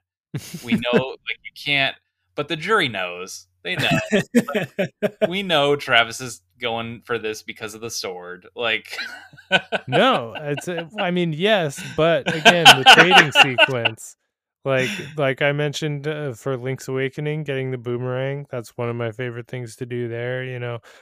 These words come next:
Speaker 2: Also, I just
Speaker 1: Yeah.
Speaker 2: like upgrading things. I've got, like, getting upgrades is cool. Like, I
Speaker 3: I mean
Speaker 2: would've taken the gold dust from Majora's Mask if there was, like, more of a lead up to getting it.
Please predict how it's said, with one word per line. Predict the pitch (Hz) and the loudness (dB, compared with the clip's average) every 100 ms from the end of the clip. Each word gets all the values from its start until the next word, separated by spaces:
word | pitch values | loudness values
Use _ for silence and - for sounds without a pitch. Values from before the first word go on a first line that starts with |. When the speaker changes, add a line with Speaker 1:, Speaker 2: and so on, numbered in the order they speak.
| _ 143 | _ -14
Speaker 2:
Also, | 135 190 | -2 0
I | 185 | 0
just | 165 185 | -2 -4
Speaker 1:
Yeah. | |
Speaker 2:
like | 175 | -4
upgrading | - 139 - 165 170 175 175 | -4 -6 -2 0 0 -2 -4
things. | 190 185 185 175 - _ _ _ | -2 -2 -4 -8 -14 _ _ _
I've | 160 143 - | -8 -8 -6
got, | 147 | -6
like, | 139 135 131 _ - | -4 -4 -4 _ -6
getting | 156 143 | -4 -2
upgrades | 147 143 160 156 147 | -6 -4 -2 0 -2
is | 139 | -8
cool. | - 165 160 160 156 151 _ _ _ _ | -6 -2 0 0 -2 -6 _ _ _ _
Like, | 143 135 | -4 0
I | 139 | 0
Speaker 3:
I | |
mean | 156 | 2
Speaker 2:
would've | 180 165 151 | 2 0 -2
taken | 170 165 160 | -2 -2 -2
the | 147 | -4
gold | 131 127 135 135 | -2 -2 -2 -2
dust | 156 156 - - | -2 -2 -4 -6
from | 147 139 | -4 -4
Majora's | 131 131 131 113 | -2 -2 -2 -4
Mask | 123 123 135 - | -6 -4 -6 -8
if | 127 - | -10 -4
there | 123 | -2
was, | 117 117 | -2 -4
like, | 120 110 | -6 -8
more | 117 117 120 117 | -6 -4 -2 -2
of | 113 | -4
a | 117 113 110 | -4 -4 -6
lead | 110 110 113 | -8 -8 -4
up | 120 - | -6 -8
to | 113 | -12
getting | 113 110 117 127 | -8 -8 -6 -6
it. | 135 143 | -6 -8